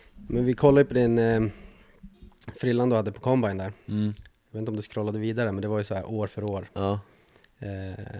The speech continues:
Speaker 1: men nu har det, låter det växa rätt bra.
Speaker 2: Mm.
Speaker 1: Vad är, vad är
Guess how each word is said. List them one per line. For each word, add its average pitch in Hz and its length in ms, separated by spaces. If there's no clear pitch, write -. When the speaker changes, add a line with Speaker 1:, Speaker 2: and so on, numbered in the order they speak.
Speaker 1:
men 107 160
nu 117 60
har 135 120
det, 117 200
låter 113 240
det 117 60
växa 113 280
rätt 110 120
bra. 107 200
Speaker 2:
Mm. 110 240
Speaker 1:
Vad 110 200
är, 107 340
vad 104 180
är 104 220